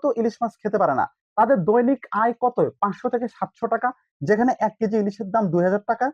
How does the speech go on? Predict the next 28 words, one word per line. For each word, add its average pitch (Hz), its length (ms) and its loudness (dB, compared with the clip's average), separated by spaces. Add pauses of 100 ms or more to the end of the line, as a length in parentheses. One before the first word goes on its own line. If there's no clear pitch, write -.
(540)
মূলত 240 300 2 (160)
এই 220 200 4
পান্তা 220 300 2
ভাতের 247 340 -2
সাথে 254 240 -4
ইলিশ 208 240 0 (120)
খাওয়ার 214 400 2
যে 208 100 -2 (120)
ট্রেডিশন, 170 380 0 (400)
এইটা 208 260 2
একটা 226 180 -2 (100)
কর্পোরেট 208 460 2
ট্রেডিশন। 170 360 0 (160)
এটা 208 180 4 (100)
কখনোই 240 420 2
আমাদের 185 360 2
গ্রামগঞ্জের 214 640 0
কৃষকদের 185 500 -2 (260)
একটা 175 180 -2 (100)
সার্বজনীন 220 640 0
ঐতিহ্য 170 380 -2 (180)
ছিল 165 220 -2
না। 110 120 -2 (580)
ইনকিলাব 254 440 2
মঞ্চ 233 180 0 (160)
প্রস্তাব 214 400 -2
দিয়েছে 143 320 0 (460)
দিনব্যাপী 240 600 4